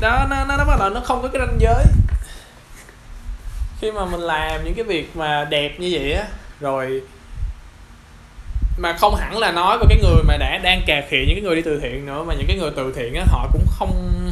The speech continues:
họ cũng không biết cách giữ được cái, cái, cái, cái đẹp sẵn có của nó. Mà nhiều khi nó trở thành một cái chiêu trò để họ quảng bá hình ảnh của họ.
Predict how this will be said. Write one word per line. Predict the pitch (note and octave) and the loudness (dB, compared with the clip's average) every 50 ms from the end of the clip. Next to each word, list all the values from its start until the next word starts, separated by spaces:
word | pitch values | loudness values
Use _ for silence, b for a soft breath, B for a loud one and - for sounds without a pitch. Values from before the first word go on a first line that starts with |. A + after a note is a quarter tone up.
| F3 - - | 4 4 4
họ | - F#3 | 4 2
cũng | - F3 F3+ | 0 -4 -8
không | - - F#3+ F#3+ F#3 | -4 -4 -4 -2 -2
biết | F#3 G#3+ G#3+ - | -2 -4 -2 -2
cách | A#3+ A#3+ - F#3+ | -4 -4 -4 -4
giữ | E3+ B2 A2+ C3+ E3+ G#3+ A#3 | -6 -6 -4 -4 -6 -6 -4
được | F#3+ D#3+ C#3 - - | -6 -6 -6 -4 -4
cái, | G3 G3 G3 G3 - | -4 -4 -4 -4 -6
cái, | G#3+ G#3 G3+ - - | -2 0 0 0 0
cái, | G#3 G#3 G#3 - - - - | -2 -4 -6 -8 -10 -8 -6
cái | A3 G#3+ G#3 G3 | -6 -6 -4 -4
đẹp | D#3+ C3 A2+ - - - | -4 -4 -6 -6 -10 -16
sẵn | - - - - - E3 - | -16 -14 -14 -8 -4 0 2
có | - E3 E3 - - | 2 2 2 0 -2
của | F#3+ F3 | -4 -6
nó. | F3 F3+ G3 G#3 G#3+ - - B B B B B B B B B B B - - - - - - | -6 -6 -6 -8 -8 -10 -12 B B B B B B B B B B B -8 -4 -2 -2 -2 -2
Mà | C#3 C#3 | -2 -4
nhiều | D3 D3+ D3 D3 - | -2 -2 -2 -2 -2
khi | F3+ F3 E3+ | -2 -6 -4
nó | F3 G3+ G3+ - | -4 -6 -4 -4
trở | C#3+ D3+ | -4 -4
thành | E3+ G3+ E3 | -4 -4 -4
một | E3 D3 - | -4 -2 -2
cái | G3+ G3+ - - | -2 -4 -4 -6
chiêu | G3+ G3+ G3 G3 | -6 -6 -4 -2
trò | - E3+ D#3 D3 D3 D3+ | 2 2 4 4 2 0
để | D#3+ F#3 | -2 -4
họ | F3+ D#3 C#3+ C#3+ D3+ D3 - - - - - - - - | -4 -2 -2 -2 -2 -2 -4 -8 -12 -16 -20 -14 -8 -6
quảng | D#3 C#3+ E3+ F#3+ | -4 -4 -2 -2
bá | G3+ A3 | -2 -2
hình | A#3+ A3+ F#3+ | -2 -2 -6
ảnh | D#3 C3+ D3 G3 G#3 | -8 -8 -10 -10 -8
của | - G#3 | -8 -8
họ. | - C#3+ C#3 D3 E3 D#3+ | -6 -4 -4 -4 -6 -6